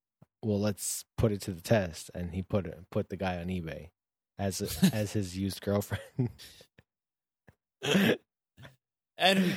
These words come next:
Speaker 2: come full circle, as always. As always. Thank you, folks.
Speaker 1: <laughs>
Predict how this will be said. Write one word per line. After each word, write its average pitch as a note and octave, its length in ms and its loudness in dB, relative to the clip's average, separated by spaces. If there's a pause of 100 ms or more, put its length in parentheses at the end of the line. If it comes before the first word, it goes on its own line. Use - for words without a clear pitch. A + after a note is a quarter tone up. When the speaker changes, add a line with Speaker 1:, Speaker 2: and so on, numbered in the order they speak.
Speaker 2:
come C#3+ 180 -2
full C3+ 240 6
circle, C#3+ 540 6
as C3 460 4
always. G#2 840 0 (1400)
As B2+ 520 4
always. G2+ 720 -2
Thank G2+ 220 -8
you, - 60 -14
folks. - 600 -6
Speaker 1:
<laughs> A2+ 360 2